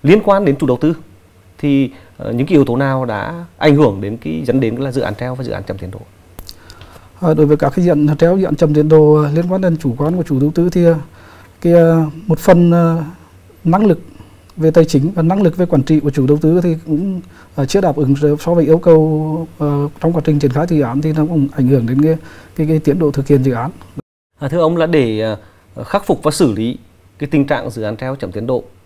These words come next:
Speaker 1: và không xảy ra cái tình trạng đấy nữa, hạn chế tối đa, thì trong thời gian tới thì tỉnh Nghệ An cần phải thực hiện những cái giải pháp như thế nào?
Speaker 2: Ờ, liên quan các cái, à, nhóm giải pháp, à, chỉ đạo, à, giải quyết các cái, à, tồn tại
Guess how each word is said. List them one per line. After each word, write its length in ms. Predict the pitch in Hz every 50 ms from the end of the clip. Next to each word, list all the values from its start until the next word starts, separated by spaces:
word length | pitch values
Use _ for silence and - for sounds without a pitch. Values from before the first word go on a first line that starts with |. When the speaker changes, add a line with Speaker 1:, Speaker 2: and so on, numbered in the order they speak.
| _ _ _ _ _ _
Speaker 1:
và 240 | - 117 120 120 113
không 220 | 113 - 156 196 208
xảy 160 | - - 110
ra 100 | 117 135
cái 80 | 156
tình 120 | 160 147 127
trạng 120 | 127 117
đấy 100 | 113 110
nữa, 160 | 117 - - - - _
hạn 220 | - - 151 127 104
chế 120 | - 98
tối 140 | - 104 107
đa, 160 | 113 123 131 131 - - - - _ -
thì 280 | - 131 131 127 123 - - - -
trong 100 | - 165
thời 100 | 156 127
gian 100 | 135 143 -
tới 240 | 113 104 98 101 104
thì 180 | - 120 120 110 113 110 - _ _ _ _ _ -
tỉnh 120 | - 113
Nghệ 80 | 104 101
An 240 | - 117 123 135 131
cần 380 | - 135 123 123 120 120 117
phải 220 | 110 - 117 95 90
thực 180 | - 139 131 -
hiện 180 | 143 135 - - - - -
những 120 | 123 120
cái 100 | 147 185
giải 120 | 170 - -
pháp 80 | - 135
như 120 | 139 - -
thế 60 | 135 127
nào? 100 | 107 95 - _ _ - - - - - - - - - - - - _ -
Speaker 2:
Ờ, 160 | 185 156 151
liên 180 | 156 185 190
quan 120 | 208 208 202
các 120 | 180 139 -
cái, 120 | 175 175
à, 100 | 180 180
nhóm 220 | 165 160 139 143 170
giải 120 | 190 147
pháp, 260 | - - 160 170 -
à, 180 | 202 180 175 170
chỉ 140 | - - 147
đạo, 260 | 131 151 151 139 - -
à, 320 | - 160 151 151 147 139 131 - - - -
giải 180 | 151 139 120
quyết 240 | - 175 196 202 -
các 140 | - 147 135
cái, 120 | - 175 170
à, 260 | 170 170 165 165 160 - - - - _ _ _ _ _ _ _ _
tồn 160 | - 175 170
tại 200 | 165 160 143 -